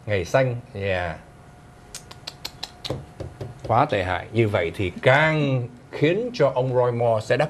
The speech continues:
cử hơn nữa. Và bây giờ ông có lý do ông nói, đó, thấy chưa? Một cái người tìm cách là động lực chính trị để tìm cách hạ bệ tôi. Tôi đã nói là tôi không biết những cái vụ này. Tôi quen những phụ nữ, nhưng mà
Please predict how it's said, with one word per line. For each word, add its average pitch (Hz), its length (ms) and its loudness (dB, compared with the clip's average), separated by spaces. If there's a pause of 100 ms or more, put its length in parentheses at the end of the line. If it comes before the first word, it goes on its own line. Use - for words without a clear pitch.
cử 82 220 0
hơn 110 280 2
nữa. 120 280 4 (680)
Và 95 100 -2
bây 107 140 4
giờ 101 140 2
ông 113 180 -2
có 131 240 0 (120)
lý 131 180 0
do 143 100 2
ông 113 180 0
nói, 123 180 -2
đó, 190 340 4
thấy 254 220 0
chưa? 214 280 4 (580)
Một 139 160 -2
cái 185 100 6
người 160 320 4
tìm 160 280 2
cách 233 300 -2
là 143 420 2
động 131 260 2
lực 143 180 2
chính 247 200 -4
trị 151 260 2
để 117 260 4
tìm 139 240 0
cách 202 180 0
hạ 123 280 0
bệ 123 320 2
tôi. 165 280 2
Tôi 165 100 4
đã 170 80 2
nói 202 180 0
là 196 160 2
tôi 175 160 6
không 220 540 -2
biết 269 140 2 (120)
những 170 160 -2
cái 226 120 2
vụ 160 200 4
này. 135 280 2 (280)
Tôi 180 120 8 (100)
quen 185 340 4 (200)
những 202 320 0 (100)
phụ 135 160 2
nữ, 135 360 2
nhưng 165 200 0
mà 127 180 0